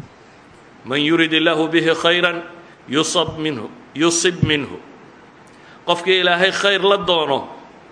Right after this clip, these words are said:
waa la itixaamaa. In sha Allah, wakhtigoos ka kooban,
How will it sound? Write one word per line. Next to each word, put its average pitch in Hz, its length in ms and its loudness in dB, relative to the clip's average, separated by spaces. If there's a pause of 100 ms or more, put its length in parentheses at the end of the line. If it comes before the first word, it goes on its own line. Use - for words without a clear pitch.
(880)
waa 170 140 0
la 190 120 4
itixaamaa. 120 600 -2 (1040)
In 139 100 -4
sha 190 260 0
Allah, 151 460 0
wakhtigoos 165 480 -2
ka 196 100 0
kooban, 180 380 2